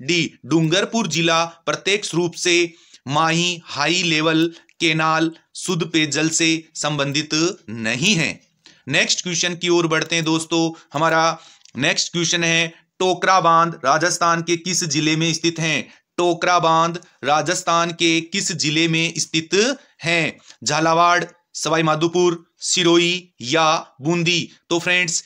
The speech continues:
इसका जो करेक्ट आंसर है वो हो जाएगा ऑप्शन सी, ऑप्शन सी, सिरोही जिले में टोकरा बांध स्थित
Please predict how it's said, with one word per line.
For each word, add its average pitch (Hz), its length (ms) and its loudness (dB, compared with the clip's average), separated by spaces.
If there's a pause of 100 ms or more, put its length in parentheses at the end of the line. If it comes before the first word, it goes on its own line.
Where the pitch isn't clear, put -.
(100)
इसका 170 300 0
जो 170 140 -2
करेक्ट 175 380 -2
आंसर 175 340 -2
है 165 300 -2 (140)
वो 165 100 0
हो 175 160 2
जाएगा 160 360 0
ऑप्शन 165 400 -2 (200)
सी, 175 480 -2
ऑप्शन 180 440 -2 (160)
सी, 180 380 -2 (680)
सिरोही 185 380 2
जिले 165 260 0
में 165 240 0
टोकरा 170 480 0
बांध 160 300 0
स्थित 160 320 -4